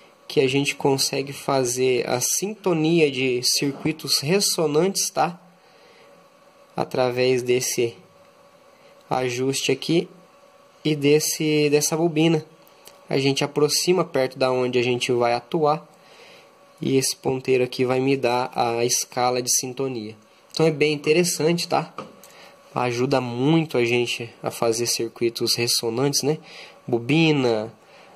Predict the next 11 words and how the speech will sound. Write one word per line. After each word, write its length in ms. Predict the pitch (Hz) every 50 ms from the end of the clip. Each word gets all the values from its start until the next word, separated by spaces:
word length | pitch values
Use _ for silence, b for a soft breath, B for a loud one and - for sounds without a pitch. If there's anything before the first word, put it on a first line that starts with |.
| B -
é, 680 | - 113 113 113 113 113 113 110 110 107 107 - - - -
circuito 720 | - - - - 135 123 120 - 135 127 123 - 123 113 117
de 140 | 113 -
tanque 260 | - - 123 120 - -
final, 640 | - - 110 117 131 147 151 151 147 139 135 131 - - -
pi 120 | - 135 131
de 120 | 123 123
entrada. 720 | 117 110 110 - 127 127 135 139 143 139 135 117 110 - _ _ _ _ - B B B B B B B B B B B B
É 80 | -
bem 240 | 117 120 117 120 123
interessante. 640 | 127 131 143 139 156 151 - - - - - - -